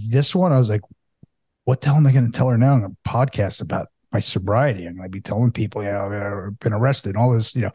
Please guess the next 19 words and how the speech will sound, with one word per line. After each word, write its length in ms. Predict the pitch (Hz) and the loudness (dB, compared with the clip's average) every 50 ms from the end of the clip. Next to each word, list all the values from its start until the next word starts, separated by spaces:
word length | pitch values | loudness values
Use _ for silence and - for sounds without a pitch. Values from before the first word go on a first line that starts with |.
| - - - - _ _ _ - | -10 -16 -20 -20 _ _ _ -2
they're 100 | 123 120 | 0 4
gonna 120 | 120 123 | 4 6
hear 80 | 127 131 | 6 6
my 100 | 123 110 | 4 2
story." 400 | 101 - - - 143 151 131 101 | 0 -2 -2 0 0 0 0 -2
I, 220 | - 87 - 107 101 | -4 -4 -2 -2 -2
I 40 | 101 | 0
wrote 320 | 101 104 120 120 120 120 | 0 2 2 4 4 4
out 140 | 117 107 - | 2 2 0
the 60 | - | 0
mission 280 | 107 123 135 - 143 127 | 2 2 2 4 2 2
statement, 400 | - - - 101 98 90 98 95 | 2 0 -2 -4 -2 -2 -4 -4
and 80 | 95 | -4
she's 220 | - - 117 104 95 | -2 -2 -2 -2 0
like, 260 | 101 98 95 98 - | 0 -2 -2 -2 -2
"You 60 | - 104 | 0 2
know 120 | 110 110 | 4 6
what? 200 | 120 127 151 156 - _ _ _ _ _ _ _ _ _ _ _ _ | 6 4 2 0 -2 _ _ _ _ _ _ _ _ _ _ _ _
Stop 380 | - - - - - - 117 | -10 -6 -4 -4 -2 -2 -4